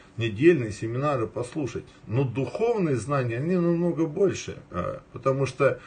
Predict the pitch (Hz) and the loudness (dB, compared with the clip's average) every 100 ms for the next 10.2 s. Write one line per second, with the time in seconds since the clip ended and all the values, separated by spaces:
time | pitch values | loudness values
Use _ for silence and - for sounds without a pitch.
0 | - - - - - 196 190 180 - 135 | -20 -20 -20 -18 4 6 6 4 4 0
1 | 127 127 131 123 - 107 110 110 113 - | 0 4 4 4 0 -2 0 0 0 -2
2 | 117 104 90 104 113 107 113 117 101 - | 0 0 -2 0 2 2 2 2 0 -4
3 | 104 113 104 135 139 101 101 101 110 113 | 0 0 0 -2 0 -2 -2 -2 -2 -4
4 | - - 104 92 92 101 90 76 - 87 | -6 -6 -6 -8 -6 -2 -2 -4 -8 -8
5 | 95 92 98 92 107 110 98 - 113 120 | -8 -4 -8 -8 -4 -4 -4 -8 -8 -8
6 | 101 113 110 110 110 123 101 90 92 95 | -8 -8 0 0 0 -2 -2 -4 -6 -4
7 | 92 101 - - - 117 - - - - | -4 -8 -10 -12 -6 -6 -6 -18 -20 -16
8 | 107 104 92 110 95 101 - 92 101 104 | -10 -6 -4 -4 -4 -6 -6 -4 -4 0
9 | 156 147 170 190 - 117 127 113 - 104 | -2 2 0 0 -4 -4 0 0 0 -4
10 | - 98 | -4 -8